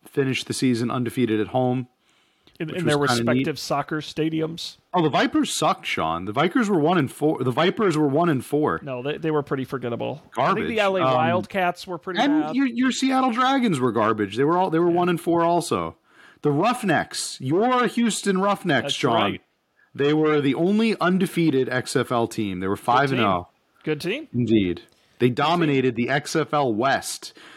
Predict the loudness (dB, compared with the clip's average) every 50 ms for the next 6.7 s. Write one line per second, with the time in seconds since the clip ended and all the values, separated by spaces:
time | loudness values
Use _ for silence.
0 | -12 -10 -8 -8 -8 -6 -4 -2 -2 2 2 4 4 4 4 2 2 2 0 0
1 | 2 2 0 0 2 0 0 -4 -6 -8 _ -14 -16 -16 _ _ _ _ -6 -2
2 | 0 2 2 2 2 0 0 0 0 0 2 2 2 4 4 4 2 2 2 2
3 | 2 2 2 2 0 0 -2 0 0 0 0 0 -4 -4 -2 0 2 2 2 0
4 | 0 -2 0 2 2 2 2 0 -2 -6 -10 -10 -10 -8 -6 -4 -4 -2 -2 0
5 | 0 2 2 0 0 -2 -4 -2 0 2 0 0 0 0 0 2 2 2 0 0
6 | -2 -2 -2 -2 -2 -2 -2 0 2 2 0 -2 -4